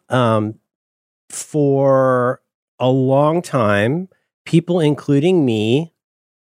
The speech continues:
or especially me, will do Flophouse bits. 'Cause I have, I have, I talk about with, with Dan and John, I talk about some of my favorite Flophouse bits. Everybody has f-,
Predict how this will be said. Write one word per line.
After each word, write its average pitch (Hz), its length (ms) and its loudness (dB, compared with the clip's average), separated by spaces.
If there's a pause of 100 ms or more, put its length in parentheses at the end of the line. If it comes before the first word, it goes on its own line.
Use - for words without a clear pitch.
(560)
or 117 180 -2
especially 110 540 -2
me, 90 320 -4
will 269 200 -2
do 311 240 0
Flophouse 240 440 -4
bits. - 380 -12 (220)
'Cause 160 120 -2
I 180 100 0
have, 190 240 0
I 170 140 -2
have, 190 280 0
I 170 80 -2
talk 131 240 -4
about 143 340 -2
with, 139 240 -6
with 120 180 -4
Dan 113 300 0
and 104 80 -2
John, 107 220 -2
I 123 60 -2
talk 113 220 -6
about 113 120 -6
some 123 140 -2
of 113 40 0
my 107 80 -2
favorite 98 280 -6
Flophouse 95 440 -8
bits. 135 200 -6
Everybody 135 280 0
has 123 180 0
f-, - 160 -20